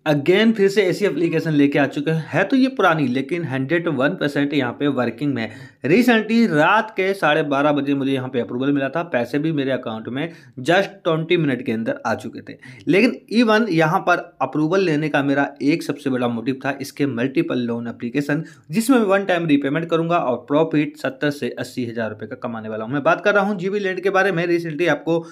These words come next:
मैं स्क्रीन पे भी दिखाना चाहूँगा। देखिए, ये वीडियो है तो मैं प्ले नहीं करूँगा, but यहाँ पे सॉन्ग बजेगा क्योंकि कॉपीराइट आने का खतरा हो सकता है, क्योंकि कॉपीराइट आ-, कॉपीराइट आने के बाद वीडियो मुझे डिलीट करनी पड़ेगी। तो even मैं वीडियो प्ले नहीं करूँगा,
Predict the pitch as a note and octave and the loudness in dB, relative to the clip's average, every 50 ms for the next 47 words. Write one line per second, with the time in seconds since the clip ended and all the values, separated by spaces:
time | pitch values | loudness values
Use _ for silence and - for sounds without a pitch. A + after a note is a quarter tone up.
0 | - - _ _ - D#3+ E3+ E3 - - - - - - G3+ A3+ A#3+ A#3 A#3+ F#3 | -20 -20 _ _ -4 -2 -2 -2 -4 -8 -12 -12 -6 -2 2 2 4 4 4 2
1 | F3 E3+ F#3 D#3 D3+ C#3+ C#3+ C#3 D3 D3+ D3 D#3+ D3+ D#3 D#3 D#3 E3 - _ _ | 2 2 0 0 0 0 2 2 2 2 2 0 0 0 -2 -4 -6 -6 _ _
2 | _ _ _ - D3 D#3+ D#3 G3 F#3+ F#3+ F#3 D3 B2 C3+ C3 D3+ E3+ F3 F3 F3 | _ _ _ -8 -6 -4 -2 -2 0 0 0 0 0 0 2 2 2 2 2 2
3 | E3 - E3 E3 D#3 E3 - C3 C#3 D3+ D#3 D3+ D3 D#3 D#3 D#3 C#3 B2+ C3+ D3 | 0 0 -2 -4 -4 -2 -2 0 0 0 0 0 0 0 0 0 0 0 -2 -6
4 | - - C3+ B2+ - C3 B2+ B2+ C3+ C3 - C3+ B2 B2+ C3+ C3 B2+ A#2+ B2 B2 | -6 -6 -6 -4 -2 -2 -2 -4 -4 -6 -6 -6 -6 -6 -4 -4 -4 -4 -4 -4
5 | B2 C3 C3 - - B2 B2+ B2 - - B2 A#2+ B2+ A#2+ A#2+ A#2+ A#2 - A#2 A2+ | -4 -4 -6 -8 -10 -12 -12 -14 -12 -12 -8 -6 -4 -2 -2 -4 -4 -4 -6 -8
6 | A#2 A#2 - B2+ B2 B2 - - - - - A#2+ G#2+ - _ _ - C3+ C3+ D3+ | -8 -8 -6 -6 -8 -8 -10 -14 -20 -20 -20 -20 -20 -20 _ _ -10 -6 -2 0
7 | E3+ E3 D3 C#3 D#3+ D3 C#3+ - D#3 C#3+ D#3 F3 E3+ E3+ D3 B2+ C3 B2+ C3 A#2+ | 0 0 0 0 -2 -4 -4 -2 -2 -2 -2 -2 -4 -6 -8 -8 -6 -6 -6 -6
8 | C3 C3 C3 C3 C3 B2+ - B2+ B2+ A#2+ B2 C#3 - D3 C#3+ - D3 C#3+ C#3+ C#3 | -4 -4 -4 -4 -4 -4 -4 -4 -4 -4 -6 -6 -6 -4 -2 0 2 2 2 2
9 | B2+ B2+ C3+ C#3+ C#3+ D#3 C#3+ C#3+ C#3 C#3 C3 A#2+ B2 C3 B2 B2 A#2+ A2 A2 B2 | 2 0 0 0 0 0 0 0 0 0 -2 -4 -4 -4 -6 -6 -6 -4 -2 -2
10 | D3 D3+ D#3 E3+ E3 D#3 D#3 D3 D3 D3 D3 D3+ D3+ D3 B2+ C3+ C#3 C#3+ D#3 D3+ | -2 -2 -2 -2 -2 -2 -2 0 0 0 -2 -2 -2 -4 -2 0 0 0 0 -2
11 | D3 C#3+ C3+ B2+ B2+ C3 C#3 D#3 D3 D3 D#3 D#3+ D#3+ E3+ E3+ E3+ D3+ C#3+ D#3 G3+ | -4 -6 -6 -4 -4 -2 -2 -2 -2 -2 -2 -2 -2 0 0 0 0 0 0 -2